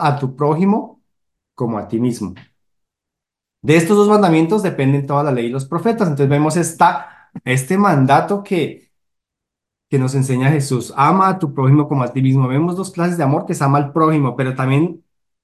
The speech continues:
hay otro que es a-, amarnos a nosotros mismos, ¿no? O sea que la importancia de poder amar al prójimo correctamente, pues debemos aprender a amarnos a nosotros mismos. Si tenemos un,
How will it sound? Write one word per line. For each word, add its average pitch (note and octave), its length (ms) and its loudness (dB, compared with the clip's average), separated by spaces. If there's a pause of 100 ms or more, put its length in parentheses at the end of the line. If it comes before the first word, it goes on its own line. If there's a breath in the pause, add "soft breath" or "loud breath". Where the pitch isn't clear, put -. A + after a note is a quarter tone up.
(420)
hay C#3 220 0
otro D#3 280 -6
que D3+ 120 -2
es C3+ 160 -4
a-, D3 180 -6
amarnos C#3 400 0
a E3 40 -2
nosotros C3+ 380 -4
mismos, E3+ 380 0
¿no? B2+ 120 -2
O - 20 -2
sea C3+ 180 -2
que A#2+ 300 -6 (1000 loud breath)
la C#3 160 2
importancia E3 640 2
de G#3+ 100 4
poder C#3+ 580 -2 (1400)
amar C3 280 2
al E3 120 0
prójimo F3 340 0
correctamente, D#3 840 -2
pues - 280 -4
debemos B2 300 2
aprender C3 360 -2
a C#3+ 40 2
amarnos D3 280 0
a C#3 60 0
nosotros A#2 300 -6
mismos. A#2+ 240 -2
Si - 60 -20
tenemos B2+ 340 0
un, D#3+ 160 4